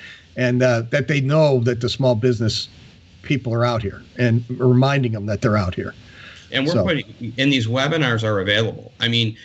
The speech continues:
Speaker 2: we did a webinar with Representative Schneider where he talked about the cares Act on
Speaker 1: Mm-hmm.
Speaker 2: Thursday. It was really informative. Um, you know, they get, uh, uh, they get a little, you know, we did an Access to Capital we-, Capital webinar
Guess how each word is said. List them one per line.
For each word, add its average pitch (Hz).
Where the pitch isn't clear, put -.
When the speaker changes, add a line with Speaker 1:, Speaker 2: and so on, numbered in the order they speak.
Speaker 2:
we 110
did 123
a -
webinar 113
with 104
Representative 104
Schneider 107
where 117
he 98
talked 101
about 104
the -
cares 101
Act 117
on 131
Speaker 1:
Mm-hmm. 135
Speaker 2:
Thursday. 120
It -
was 151
really 120
informative. 110
Um, 110
you 123
know, 120
they 113
get, 120
uh, 92
uh, 113
they 110
get 120
a 143
little, 135
you 107
know, 117
we 113
did 123
an 110
Access 110
to -
Capital 117
we-, 135
Capital 139
webinar 139